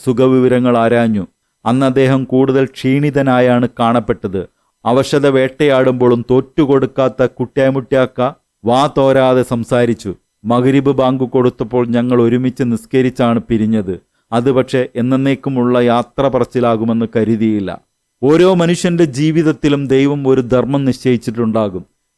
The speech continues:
ലക്ഷ്യം പൂർത്തീകരിച്ച് കാലയവനികൾക്കുള്ളിൽ മറയുന്നവരും പാതി വഴിയിൽ വെച്ച്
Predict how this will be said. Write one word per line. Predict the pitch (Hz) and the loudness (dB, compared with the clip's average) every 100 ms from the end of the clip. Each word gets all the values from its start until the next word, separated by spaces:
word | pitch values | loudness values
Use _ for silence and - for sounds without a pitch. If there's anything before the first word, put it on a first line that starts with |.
| - | -6
ലക്ഷ്യം | 117 131 - 151 139 | -2 -2 -2 -4 -2
പൂർത്തീകരിച്ച് | 139 143 - 151 143 131 - 131 - | 0 0 0 0 2 0 -2 -6 -4
കാലയവനികൾക്കുള്ളിൽ | 123 131 143 139 127 131 143 139 135 - 135 131 127 | -2 0 2 4 4 2 2 0 0 0 0 2 0
മറയുന്നവരും | 127 120 131 131 135 131 127 131 - _ _ | 0 0 0 0 0 2 2 -2 -8 _ _
പാതി | 117 127 139 156 | -2 0 2 2
വഴിയിൽ | 143 139 143 135 | 4 4 2 2
വെച്ച് | 131 131 | -2 -2